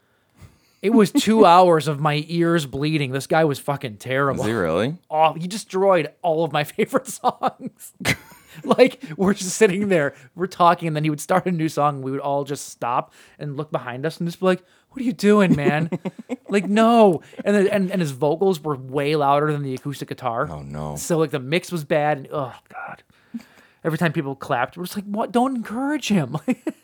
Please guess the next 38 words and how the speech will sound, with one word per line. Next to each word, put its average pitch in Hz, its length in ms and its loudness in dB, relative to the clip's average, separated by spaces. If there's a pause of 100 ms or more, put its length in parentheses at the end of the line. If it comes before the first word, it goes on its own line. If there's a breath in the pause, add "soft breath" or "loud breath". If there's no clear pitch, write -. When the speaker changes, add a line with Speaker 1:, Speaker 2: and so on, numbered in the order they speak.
(140)
Speaker 1:
just - 20 -18 (160)
Speaker 2:
Dude, 127 60 -8
Speaker 1:
don't 262 140 4
Speaker 2:
this, 339 120 -2
Speaker 1:
do 320 160 0
it. - 140 -4
Speaker 2:
that's 294 220 -2
the 330 120 -6
kind 262 260 -4
of 190 60 -4
shit 156 240 -8
that 147 100 -8
makes 131 280 -4
me 139 140 -2
think, 127 240 -6
like, 113 320 -2 (100)
if, 110 460 -6 (220)
if 113 120 -4
a, 113 120 -2 (260)
if 113 100 -8
somebody 151 300 -6
like 113 140 0
that, 92 240 2
I'm 104 120 0
not 65 220 -6 (160)
super - 400 -10
talented, 82 500 -8
but 87 140 -2
I 90 80 -2
could 95 160 -8
probably 87 240 -4
go 90 220 -4
out - 60 -4
and 85 60 -8
just - 160 -16
play 92 160 -10
cover 90 360 -6
sets - 420 -10